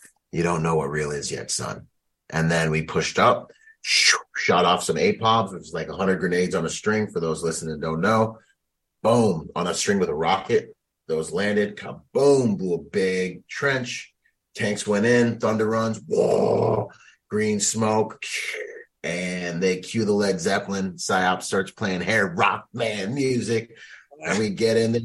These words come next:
and we run in behind the tanks, man. And, you know, I almost shot someone on accident 'cause I was, like, shook,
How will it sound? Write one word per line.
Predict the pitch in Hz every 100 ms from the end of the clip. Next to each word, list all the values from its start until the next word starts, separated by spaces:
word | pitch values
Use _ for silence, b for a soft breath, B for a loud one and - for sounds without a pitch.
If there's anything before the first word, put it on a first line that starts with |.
| 113
and | 104
we | 117
run | 110 117 120
in | 123 120
behind | 107 110 117 113
the | 107
tanks, | 90 117 110 98 -
man. | 98 98 95
And, | 90 82 73 _ b b b b _
you | 90
know, | 85 82
I | 82
almost | 92 90 -
shot | 95 85
someone | 85 78 73
on |
accident | 71 71 71 69
'cause | 80
I | 69 67 - - -
was, | 76
like, | 76 67 -
shook, | - - 80 71